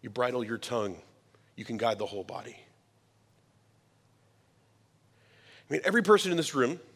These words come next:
can remember something that was said about them that hurt them badly. It could be twenty years ago. You might remember what you were wearing. It hurt so bad. It's such, it can cause such problems.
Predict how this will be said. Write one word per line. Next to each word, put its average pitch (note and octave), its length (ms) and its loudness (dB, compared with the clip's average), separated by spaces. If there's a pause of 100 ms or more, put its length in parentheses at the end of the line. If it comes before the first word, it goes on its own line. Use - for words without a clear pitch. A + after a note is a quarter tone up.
(680)
can D3 180 4
remember C#3 360 4
something C#3 280 0
that C3 100 0
was B2+ 120 -4
said C3+ 180 4
about C#3 280 2
them D#3+ 300 4 (800)
that - 160 2
hurt D3+ 240 2
them C3+ 140 -2
badly. A#2+ 360 4
It C3 80 -6
could F3 100 -4
be C#3+ 60 -6
twenty D#3+ 320 2
years D#3 240 2
ago. E3 220 4
You D#3+ 160 0
might D#3+ 140 4
remember C#3 440 4
what B2 220 -2
you B2+ 140 -2
were A2+ 160 4
wearing. A#2+ 560 6 (1200)
It - 80 -8
hurt C3 240 -4
so B2 180 0
bad. A2 420 -2 (1400)
It's - 120 -14
such, - 680 -2 (800)
it D#3 180 -10
can D#3 220 -8
cause - 320 -4
such - 580 -6 (300)
problems. C3 1000 -2